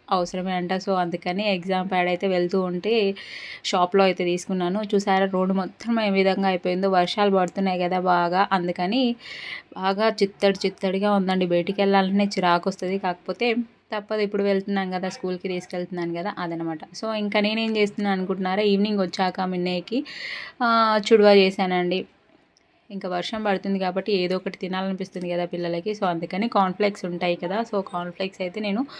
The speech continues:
ఒకసారి ఆయిల్లో ఫ్రై చేసుకున్నాను. బాగా హీట్ అయిన తర్వాత ఫ్రై చేసుకోండి. ఆ తర్వాత,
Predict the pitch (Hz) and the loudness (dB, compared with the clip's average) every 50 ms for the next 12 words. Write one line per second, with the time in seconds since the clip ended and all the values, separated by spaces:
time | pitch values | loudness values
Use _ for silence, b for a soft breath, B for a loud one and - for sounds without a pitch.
0 | B B B B B B - 247 226 226 - - 233 226 233 240 233 214 208 202 | B B B B B B -2 -2 -2 0 2 4 6 6 6 6 6 6 6 6
1 | 196 208 208 208 208 202 190 190 190 - 196 190 196 - - 190 180 180 180 196 | 8 6 6 6 4 2 2 2 4 4 2 2 2 -2 -4 -2 0 0 0 0
2 | 247 254 - 196 196 185 180 175 196 202 202 214 202 196 208 202 202 202 202 196 | 0 0 4 6 8 8 8 8 6 4 4 2 2 2 4 4 2 2 2 0
3 | 196 220 208 - 196 170 165 160 - 190 190 185 - - 180 175 185 208 - - | -2 -4 -4 -2 0 0 0 2 2 2 2 2 0 -4 -4 -2 -4 -4 -2 0
4 | 190 180 175 - 185 185 190 190 190 202 247 269 311 | 0 0 2 0 -4 -4 -4 -4 -2 -2 -2 -2 -2